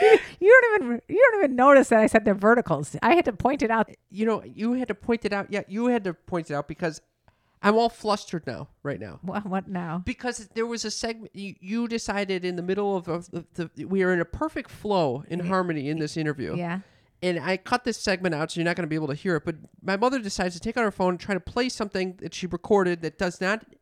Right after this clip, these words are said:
Speaker 2: have any audio, and it completely fucked up our flow.
Speaker 1: That's your brother's fault.
Speaker 2: It does, what, don't play the blame game. You're
Speaker 1: No.
Speaker 2: choosing to do this shit.
Speaker 1: I wanted to record my mother, just with the audio. He's like, "No, you can do the video. Just press this button,"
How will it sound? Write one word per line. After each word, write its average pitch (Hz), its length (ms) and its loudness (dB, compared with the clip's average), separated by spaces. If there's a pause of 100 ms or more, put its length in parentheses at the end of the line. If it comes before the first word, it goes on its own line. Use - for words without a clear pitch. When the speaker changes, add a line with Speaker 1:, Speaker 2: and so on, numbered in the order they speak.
Speaker 2:
have 190 140 -8
any 214 160 -4
audio, 135 500 -2 (640)
and 196 80 -4
it 185 120 -8
completely 339 420 0
fucked - 340 -2
up 247 120 -2
our 220 120 -2
flow. 190 360 0
Speaker 1:
That's - 160 -8
your 202 60 -2
brother's 175 320 -4
fault. 160 300 -12 (520)
Speaker 2:
It 294 160 -8
does, 440 220 -8
what, 415 180 -12 (360)
don't 440 300 -4
play 427 200 2
the 392 140 2
blame 294 220 4
game. 208 300 -2
You're 247 120 0
Speaker 1:
No. 247 140 -2
Speaker 2:
choosing 320 300 4
to 277 100 -6
do 262 160 -6
this 220 120 -6
shit. - 360 -2 (120)
Speaker 1:
I 220 220 2
wanted 247 280 -4
to 226 60 -2
record 202 300 -2
my 202 100 -4
mother, 180 400 -2
just 196 220 -8
with 202 80 -6
the 208 100 0
audio. 185 600 0 (240)
He's 202 180 -2
like, 202 100 0
"No, 269 180 -2
you 262 120 0
can 233 140 -4
do 240 100 0
the 226 100 0
video. 214 560 0
Just - 280 -8
press 214 320 -6
this 220 120 -10
button," 208 460 -6